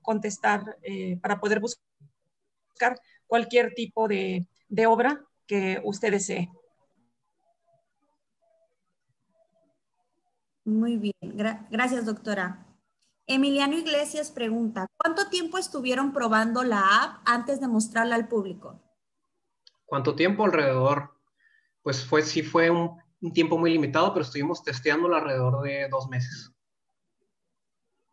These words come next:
Speaker 2: Nos preguntaban también cómo encontrábamos, cómo hacíamos la búsqueda en la Apple Store o en el, o en el Market, eh, la aplicación.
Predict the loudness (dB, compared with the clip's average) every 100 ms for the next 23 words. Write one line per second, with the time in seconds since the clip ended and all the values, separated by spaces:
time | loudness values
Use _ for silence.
0 | _ _ _ _ _ _ _ _ _ _
1 | -4 -2 -2 -2 -4 -2 0 2 4 4
2 | 2 -2 -2 0 -2 0 0 2 0 0
3 | -2 0 0 0 0 -2 -4 0 0 0
4 | -2 -2 -2 -2 0 0 0 -4 -2 0
5 | 2 0 -2 -6 -2 0 2 2 2 2
6 | 0 -4 -4 -2 0 0 0 0 0 -4
7 | -8 -4 -2 -2 -4 -6 -6 -4 0 0
8 | -2 -4 -6 -6 _ _ -4 -2 -2 -4
9 | -6 -6 -8 -10 -14 -18 _ -2 -2 -2
10 | -4 -4 -4 -6